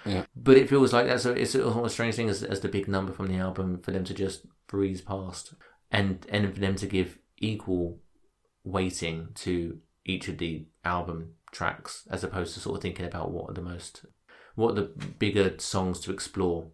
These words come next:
Speaker 2: uh, in this doc.
Speaker 1: Yeah, well, I wonder whether that was, uh, how much footage was shot of each one and stuff like that, and actually when they got down to looking at what they had, um,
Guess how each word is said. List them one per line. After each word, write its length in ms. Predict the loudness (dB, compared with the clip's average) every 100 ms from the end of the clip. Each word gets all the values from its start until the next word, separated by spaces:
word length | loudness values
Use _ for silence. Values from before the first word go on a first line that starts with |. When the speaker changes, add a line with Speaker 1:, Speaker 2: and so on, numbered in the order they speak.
| _
Speaker 2:
uh, 300 | -8 -6 -6 -8
in 160 | -8
this 300 | -8 -10 -14 -18 _
doc. 360 | -8 -6 -10 -20 _ _ _ _
Speaker 1:
Yeah, 220 | 12 12 12
well, 160 | 12
I 40 | 12
wonder 260 | 12 10
whether 240 | 12 12 12
that 140 | 10 6
was, 240 | 0 -4 _ _ _ _ _ _ -12
uh, 380 | -8 -6 -6 -6
how 180 | -2 -2
much 220 | -2 -4
footage 480 | -2 -2 -2 -4 -4
was 240 | -6 -6 -6
shot 340 | -2 0 -2
of 80 | -2
each 220 | -2 0
one 300 | 4 4 4
and 100 | 0
stuff 240 | -4 -4 -2
like 140 | 0
that, 200 | 0 0
and 120 | -2
actually 260 | -4 -4 -2
when 220 | 0 0
they 100 | -2
got 320 | -2 -2 0
down 240 | 0 0 0
to 140 | -2
looking 340 | -2 -4 -4
at 140 | -4 -6 -14 -20 -20 -20 -20 -20 6
what 220 | 8 8
they 140 | 6
had, 400 | 4 2 2 -4 -10 -16 _ _
um, 680 | 2 4 6 2 -2 -4 -8